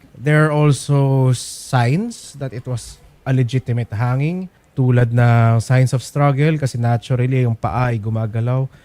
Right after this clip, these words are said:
prior to the actual, you know, uh, happening of the death. Uh, yung dila becomes swollen.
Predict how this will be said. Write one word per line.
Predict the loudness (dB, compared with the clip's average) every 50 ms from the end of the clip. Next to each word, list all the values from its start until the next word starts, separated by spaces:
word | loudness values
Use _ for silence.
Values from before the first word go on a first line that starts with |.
| _ _ _
prior | -6 -4 -2 0 0 0 0 0
to | -2 -4
the | -2 -2 -2
actual, | -2 -2 -4 -8 -8 -6 -4 -4 -4 -6 -8 -10 _ -20 -20 -20 -16 -10
you | -6 -4 -4
know, | -4 -6 -8 -10 -14 -12
uh, | -8 -8 -8 -8 -8 -12 -14 _ _ _
happening | -6 -6 -4 -4 -4 -4 -4 -6
of | -6
the | -8 -8 -6
death. | -4 -4 -6 -6 -10 _ _ _ _ _ _ _ _ _ _
Uh, | -2 0 2 4 4 4
yung | 2 2 2 0
dila | 0 2 2 4 4 4 2 0
becomes | -2 -4 -4 -4 -4 -4 -6 -4
swollen. | -4 -2 0 2 2 2 2 0 -2 -4